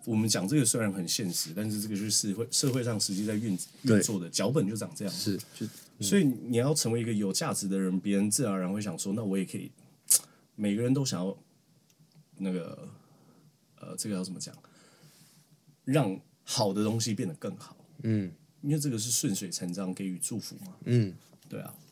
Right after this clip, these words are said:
Speaker 2: 所以成为一个有价值的人。
Speaker 1: 成为一个有价值的人，
Speaker 2: 嗯。
Speaker 1: 自然而然就可以建立有价值的人脉。
Speaker 2: 嗯。
Speaker 1: 因为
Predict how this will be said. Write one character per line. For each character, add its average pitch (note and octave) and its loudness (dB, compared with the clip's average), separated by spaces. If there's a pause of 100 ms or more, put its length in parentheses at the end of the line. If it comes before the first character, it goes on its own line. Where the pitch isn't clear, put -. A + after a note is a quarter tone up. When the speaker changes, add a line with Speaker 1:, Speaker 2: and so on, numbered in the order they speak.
(180)
Speaker 2:
所 - 4
以 G#2+ 6
成 G#2 0
为 G2+ 2
一 G2+ 2
个 G2+ 2
有 F#2 0
价 G2 2
值 - -4
的 - -6
人。 - -4 (260)
Speaker 1:
成 - -2
为 C3 2
一 B2 0
个 A#2 -2
有 F#2+ -2
价 G#2+ -4
值 G2 -2
的 F2 -2
人， F2 -8
Speaker 2:
嗯。 F2 -6
Speaker 1:
自 C#3 -2
然 G#2 -2
而 F#2+ -4
然 F2 -4
就 G2+ -6
可 G2 -6
以 F2+ -4
建 G2 -4
立 F#2 -4 (300)
有 F#2 -2
价 G#2 -4
值 - -8
的 E2+ -8
人 E2 -12
脉。 F2 -12
Speaker 2:
嗯。 A#2+ 2 (380)
Speaker 1:
因 A2+ -4
为 A2+ 0